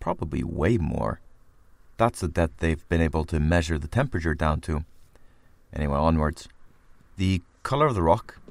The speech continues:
is light brown or yellowish, basically a buildup of minerals from the water, forming tiny little platforms further from the hole.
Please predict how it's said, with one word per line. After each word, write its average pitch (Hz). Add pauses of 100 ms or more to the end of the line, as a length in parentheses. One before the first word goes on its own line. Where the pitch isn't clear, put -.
(120)
is -
light 82
brown 82
or 82
yellowish, 73 (600)
basically 127 (400)
a 104
buildup 131
of 76
minerals 85
from 76
the 73
water, 67 (460)
forming 101
tiny 127
little 123
platforms 80 (420)
further 85
from 78
the 82
hole. 76